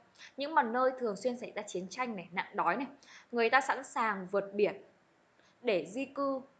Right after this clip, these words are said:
mong tìm kiếm cơ hội sống, cơ hội làm việc, sinh sống tại các quốc gia ở châu Âu. Cho nên là cái tình trạng nhập cư ngày càng nhiều.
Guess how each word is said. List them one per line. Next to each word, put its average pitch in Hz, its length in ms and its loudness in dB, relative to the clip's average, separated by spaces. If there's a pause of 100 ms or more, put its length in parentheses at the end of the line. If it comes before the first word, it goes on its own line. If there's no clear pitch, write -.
mong 254 300 2
tìm 196 280 -4
kiếm 185 300 -2
cơ 247 140 0
hội 240 200 -2
sống, 185 460 -6
cơ 247 120 0
hội 240 180 0
làm 170 200 -2
việc, 165 160 -4
sinh 220 200 -10
sống 180 320 -8
tại - 220 2
các 269 140 0
quốc 294 100 -4
gia 269 160 -2
ở 214 160 0
châu 220 160 -2
Âu. 240 300 4 (320)
Cho 320 220 10
nên 320 220 2
là 214 180 6
cái 196 180 -8
tình 196 280 -4
trạng 247 280 0
nhập 208 200 0 (100)
cư 285 320 0
ngày 214 240 0
càng 190 260 -2
nhiều. 175 320 0